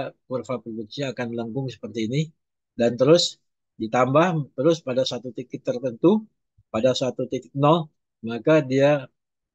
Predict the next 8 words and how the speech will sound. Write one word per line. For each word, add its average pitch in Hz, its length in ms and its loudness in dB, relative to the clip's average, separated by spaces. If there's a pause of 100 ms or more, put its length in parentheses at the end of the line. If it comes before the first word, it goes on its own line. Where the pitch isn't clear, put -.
(140)
di 117 120 -2
sini 131 200 -4 (480)
jumlah 120 280 -2
produksinya 120 460 -8
adalah 120 260 2
maksimum. 104 480 -6 (1080)
Kemudian 135 520 2
pada 139 160 6